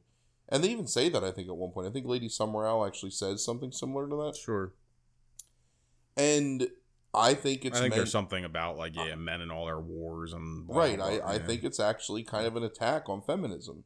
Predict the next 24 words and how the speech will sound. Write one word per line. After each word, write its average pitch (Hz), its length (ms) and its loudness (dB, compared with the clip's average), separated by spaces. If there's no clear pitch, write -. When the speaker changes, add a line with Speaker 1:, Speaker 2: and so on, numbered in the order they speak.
Speaker 1:
in 101 120 -6
a 95 60 -2
lot 92 160 -2
of 85 80 -12
ways. - 240 -18
Like, 101 140 -8
I 101 80 0
don't 143 140 -2
Speaker 2:
Yeah. 104 80 -2
Speaker 1:
see 147 100 0
it 117 80 -2
as 95 80 -6
parody. 98 460 -6
And 110 200 2
I 113 120 6
don't 131 200 2
think, 120 220 0
Speaker 2:
Yeah. - 460 -16
Speaker 1:
'cause 147 200 2
if 135 100 -2
it's 117 140 -4
parody, 160 500 4
it's 92 140 -4
brilliant. 113 500 -2